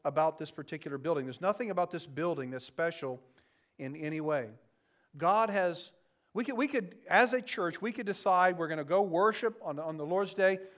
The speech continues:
We're gonna all gather by the lake. We're all gather in the woods. We're gonna all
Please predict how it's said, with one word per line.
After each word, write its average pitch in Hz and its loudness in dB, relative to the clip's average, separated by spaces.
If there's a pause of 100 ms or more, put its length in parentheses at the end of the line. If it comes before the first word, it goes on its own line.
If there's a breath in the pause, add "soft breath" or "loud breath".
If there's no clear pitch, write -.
We're 156 -2
gonna 156 0
all 202 6
gather 190 4
by 147 0
the 131 -2
lake. 196 4
We're 151 -6
all 185 4
gather 180 2
in 147 -6
the 127 -6
woods. 180 2
We're 139 -12
gonna 139 0
all 190 2